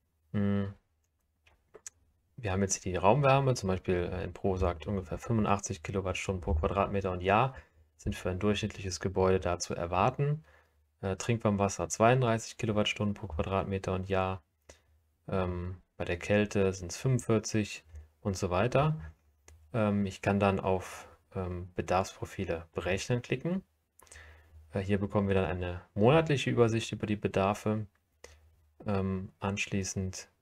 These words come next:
äh, können wir uns die noch mal genauer ansehen. Ähm, ich klicke kurz vorher auf die Wärme. Und dann sehen wir hier die Wärme abgebildet. In Grau Trinkwarmwasser und die Raumwärme in Rot.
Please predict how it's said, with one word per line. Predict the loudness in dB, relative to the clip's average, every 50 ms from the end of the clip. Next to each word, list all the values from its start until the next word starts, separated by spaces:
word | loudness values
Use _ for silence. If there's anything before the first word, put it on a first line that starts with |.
| _ _ _ _ _ _ _ _ _ _ -12
äh, | -10 -8 -8 -6 -4
können | -4 -2 -2
wir | -2
uns | -4 -4 -6 -4
die | -4
noch | -4 -4 -2
mal | -4 -6
genauer | -4 -4 -2 0 4 4 4 4 4 2
ansehen. | 0 0 0 2 2 2 2 0 -2 -4 -6 _ _ -20 _ _ _ _ _ _ _ _
Ähm, | -4 -4 -2 -2 -4 -8
ich | -10 -12
klicke | -16 -16 -12 -8 -8 -8
kurz | -6 -4 -6 -4 -4 -6 -10
vorher | -12 -8 -4 -4 -2 -2 -2
auf | -2 -2 -4 -6 -12 -20 -20 _ _ _ _ _ _ _ _ _ _ -10
die | -8 -8 -6 -4
Wärme. | -2 0 0 2 2 0 0 0 0
Und | -2 -2 -4 _ _ _ _ _ -20 -20 -20 _ _ _ -4
dann | -4 -2 -2
sehen | -2 -2 -2
wir | -4 -6
hier | -6 -6 -6
die | -4 0 4
Wärme | 4 6 6 4 2
abgebildet. | 0 -2 -2 -4 -2 2 2 4 4 4 4 2 0 -8 _ _ _ _ _ _ -20 -20 _ _ -18 -18 -16 -12 -10
In | -6
Grau | -4 0 2 2 2 2 0
Trinkwarmwasser | -2 -4 -4 -2 0 0 2 2 2 2 0 0 2 2 2 2 0 -2 -6 -12 _
und | -12 -10 -8 -8 -8 -8
die | -6
Raumwärme | -2 0 0 2 2 2 2 0 0 -4
in | -6 -6
Rot. | -2 2 2 2 2 0 -4